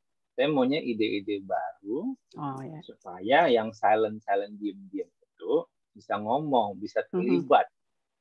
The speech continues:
Speaker 2: Mhm.
Speaker 1: Jadi
Speaker 2: Ya.
Speaker 1: fresh.
Speaker 2: Ya.
Speaker 1: Kalau tadi Anda sebut dua tadi, itu udah rutin yang kita lakukan.
Speaker 2: Udah rutin.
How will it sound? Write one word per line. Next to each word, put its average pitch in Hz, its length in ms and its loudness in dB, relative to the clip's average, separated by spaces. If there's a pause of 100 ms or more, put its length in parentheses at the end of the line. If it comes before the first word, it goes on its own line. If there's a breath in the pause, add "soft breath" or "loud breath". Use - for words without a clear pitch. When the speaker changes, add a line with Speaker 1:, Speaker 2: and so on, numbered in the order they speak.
(120)
Speaker 2:
Mhm. 165 320 -4 (1900)
Speaker 1:
Jadi 113 320 -2 (180)
Speaker 2:
Ya. 165 220 -10
Speaker 1:
fresh. - 560 0 (4000)
Speaker 2:
Ya. 160 240 -4 (400)
Speaker 1:
Kalau 107 160 -12
tadi 107 240 0
Anda 110 160 2
sebut 107 320 -4
dua 110 240 -2
tadi, 147 260 0
itu 170 140 -6
udah 113 160 -2
rutin 113 480 -10
yang 98 80 -20
kita 95 180 -20
lakukan. - 300 -12
Speaker 2:
Udah 156 160 -4
rutin. 139 260 -12